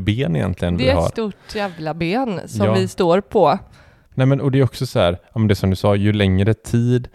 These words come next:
Speaker 1: vi väntar på en nedgång, desto större nedgång behövs ju för att det sen ska vara lönsamt i
Speaker 2: Mm.
Speaker 1: slutändan.
Speaker 2: Mm.
Speaker 1: Eller hur?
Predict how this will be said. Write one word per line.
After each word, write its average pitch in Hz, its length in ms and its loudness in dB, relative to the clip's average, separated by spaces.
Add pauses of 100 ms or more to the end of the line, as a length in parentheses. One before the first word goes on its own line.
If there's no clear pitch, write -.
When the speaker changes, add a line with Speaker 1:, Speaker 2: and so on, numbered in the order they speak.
(500)
Speaker 1:
vi 110 180 -2
väntar 101 340 0
på 85 120 -4
en 87 80 2
nedgång, 87 440 -2
desto 90 220 -10
större 92 520 -4
nedgång 87 560 0
behövs 82 500 -6
ju 87 80 -4
för - 140 -8
att - 100 -8 (160)
det 90 80 -6
sen - 240 -12
ska - 180 -10
vara 87 100 -2
lönsamt 92 540 -4
i - 20 -8
Speaker 2:
Mm. 190 120 -2
Speaker 1:
slutändan. 113 420 -6 (140)
Speaker 2:
Mm. 190 240 -4 (1080)
Speaker 1:
Eller 117 160 2
hur? - 220 -2